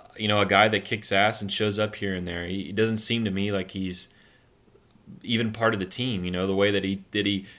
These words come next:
transfers from good to bad. And he doesn't even have that cool kinda like, like Punisher vibe where he's like, you're, you're rooting for him, but you're really against him. Like, some people are with him, some people are against him, some people like his cause, some people don't like his cause.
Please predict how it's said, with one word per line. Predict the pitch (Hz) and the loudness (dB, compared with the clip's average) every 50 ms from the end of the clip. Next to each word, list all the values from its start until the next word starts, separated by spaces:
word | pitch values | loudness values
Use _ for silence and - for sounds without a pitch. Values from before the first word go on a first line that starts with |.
| - | -12
transfers | - - - 113 113 113 110 - 117 113 110 | -6 0 4 4 4 2 0 -2 -2 -2 -2
from | - - 104 98 | -2 -2 -2 -2
good | 98 110 110 110 | 0 0 0 0
to | 104 92 | -2 -2
bad. | 90 95 101 107 107 101 98 98 98 - - _ - | 2 4 6 6 6 6 4 0 -4 -12 -14 _ -2
And | 110 113 | 2 2
he | 123 | 6
doesn't | 127 139 139 135 143 | 6 6 6 6 4
even | 143 139 135 | 2 2 2
have | 131 120 123 127 127 117 | 2 4 2 2 2 4
that | 120 110 101 - - | 4 4 4 2 0
cool | - - 131 131 131 127 127 123 117 | -10 -6 -2 0 0 0 0 -2 -2
kinda | - - 123 123 | 0 0 0 2
like, | 117 110 104 98 95 - _ _ _ _ _ _ _ _ _ - | 4 4 2 2 0 -4 _ _ _ _ _ _ _ _ _ -4
like | - 98 98 95 - _ _ _ _ _ - | 0 0 0 -2 -4 _ _ _ _ _ -10
Punisher | - - 123 131 127 - - 110 101 | -2 -2 0 0 0 0 0 0 0
vibe | 95 98 95 90 90 90 90 87 90 | 2 2 4 6 6 4 4 4 2
where | 95 95 92 92 90 87 - - - - _ | 2 4 4 4 2 2 -2 -8 -20 -20 _
he's | _ - 110 110 107 104 98 98 - - - - _ - - | _ 0 2 4 4 2 0 -4 -8 -12 -14 -16 _ -18 -8
like, | - 90 95 92 90 - - - _ _ _ _ | -2 0 0 0 0 -4 -10 -20 _ _ _ _
you're, | - 113 110 104 98 | -2 0 0 0 0
you're | 98 98 104 104 | 0 0 0 0
rooting | 98 98 113 123 135 139 135 131 | 0 2 2 4 4 4 4 2
for | 127 - - 127 123 123 127 | 0 -2 0 2 2 4 4
him, | 123 | 2
but | 117 110 - | 2 0 0
you're | - 107 | 0 2
really | 110 117 120 120 113 | 4 4 4 4 4
against | 104 95 95 110 113 117 113 - - | 2 4 4 2 2 2 0 -6 -4
him. | 117 113 113 113 110 113 | -2 0 0 0 0 0
Like, | 107 95 92 - | 0 -2 0 0
some | - 139 135 | 0 0 2
people | 131 135 - - 127 | 2 0 2 4 6
are | 117 110 107 | 6 6 6
with | 104 117 123 123 - | 6 4 4 4 2
him, | 127 123 120 | 0 0 0
some | 113 - 120 117 | -2 -4 -4 -2
people | 123 120 104 104 | -2 0 2 4
are | 98 | 4
against | 95 92 117 123 123 123 - | 4 4 2 -2 -2 -2 -4
him, | 123 120 120 | -4 -4 -4
some | 117 - 113 110 | -4 -4 -4 -4
people | 110 113 101 - 95 | -4 -6 -6 -2 2
like | 101 110 117 117 | 4 4 2 2
his | - 113 - | 0 -4 -6
cause, | - - 123 123 123 117 - | -2 0 0 0 0 0 -2
some | - 107 107 | -4 -4 -4
people | 110 101 95 92 | -4 -4 -4 -4
don't | 90 95 98 107 85 | 0 0 -2 -2 0
like | 90 110 117 120 - | 0 0 0 0 -2
his | 131 117 - | -4 -6 -4
cause. | - 131 123 120 120 117 117 117 | -2 -2 0 0 0 0 -2 -6